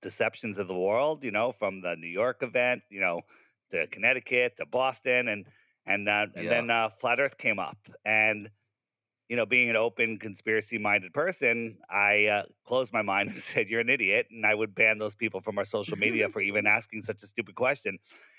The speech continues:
Speaker 1: And then, "No, just watch this one, this two-minute video." And I'm like, "Nope, delete, blocked," right?
Speaker 2: Yeah.
Speaker 1: And, uh, I refused. And then my good friend Sophia Smallstorm one day said to me, she goes, "Dave, I think the earth might be flat." And I'm like,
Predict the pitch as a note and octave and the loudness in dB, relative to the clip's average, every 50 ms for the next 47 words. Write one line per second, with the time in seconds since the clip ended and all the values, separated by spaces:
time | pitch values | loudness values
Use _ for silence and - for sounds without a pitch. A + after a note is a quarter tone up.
0 | - - D3 C#3+ C#3 C#3+ D3+ D3+ F3+ G#3+ G#3+ F3+ - - G#3+ - - G#3 A3+ G#3+ | -4 -2 0 2 2 2 2 2 2 0 0 0 -2 -6 -6 -2 0 0 0 0
1 | - - A3+ G#3+ - - G#3 G#3 G3+ F#3+ E3 - G3 G3 - - - G#3 G#3 G#3+ | 0 0 0 0 2 0 0 0 0 -2 -4 -2 -2 -2 -2 -2 -2 0 2 2
2 | G#3+ G#3+ F#3 G3 G#3 G#3 G#3 G#3 G3 F#3 E3+ D3 C#3+ D3+ D3+ D3 C3+ A2 A#2+ B2 | 2 2 4 4 4 4 4 4 6 4 4 2 2 2 2 2 0 -2 -6 -2
3 | C#3+ F3+ G#3 A3+ A3 - _ _ _ C#3+ C3+ C#3+ E3 E3 E3 E3+ - _ _ - | 0 2 2 2 0 -2 _ _ _ -4 0 2 4 4 4 2 0 _ _ -2
4 | B2 C3 C3+ C3+ C#3 - _ _ _ _ _ _ _ _ _ - C3+ C#3+ D#3 - | 0 2 2 2 2 0 _ _ _ _ _ _ _ _ _ 2 2 2 2 0
5 | - _ _ _ _ _ G3+ G3+ F3+ F3 - C#3 C3+ C3+ C3+ C3 B2+ - _ - | -4 _ _ _ _ _ 4 4 4 4 4 4 4 4 2 2 0 -4 _ -4
6 | C#2 - C3+ C#3 C#3+ D3 D3 C#3+ - - B2+ C3+ C3+ B2 - - G3+ G3+ F#3 C#3 | 0 2 4 4 4 2 0 -2 -6 -8 -4 -4 -2 -2 0 0 2 2 2 0
7 | G#2+ G#2+ A2+ A2+ A#2+ B2+ C3 C3 B2+ A#2+ A#2 G2+ C3 A#2+ G#2+ - C#3+ B2+ A#2+ - | 0 -2 0 0 0 0 2 2 2 2 2 0 -2 -4 -2 -2 -2 -2 -2 -4
8 | - B2+ G#2+ - C3+ B2 A2 - - C3 C#3 D#3 E3+ - - A#2+ A2+ A2+ A2 G#2+ | -4 -6 -4 0 -2 -2 -2 -2 -2 0 0 0 0 0 0 0 2 2 0 -2
9 | A2 G#2+ G#2 G#2+ A2 G#2+ G2+ A2 G#2+ G2 - A#2 G#2+ G2+ G#2+ A2 G#2+ G2+ G#2+ G#2+ | -4 -4 -4 -2 -2 0 2 2 2 2 0 -2 -4 -2 -4 -4 -4 -2 -4 -6
10 | G2 F2 A#2+ A2+ G#2 G2 - A#2 G#2 F#2+ F#2+ A2 A2+ G#2+ - G2 F2+ - E2+ - | 0 2 2 2 2 0 -2 -4 -4 -2 -2 -2 -2 -2 -4 -6 -6 -6 -12 -10
11 | _ F#2+ F#2 F#2 F2+ - F2+ F2 F2+ F2+ F2+ - | _ -6 -4 -4 -6 -6 -8 -8 -6 -6 -6 -8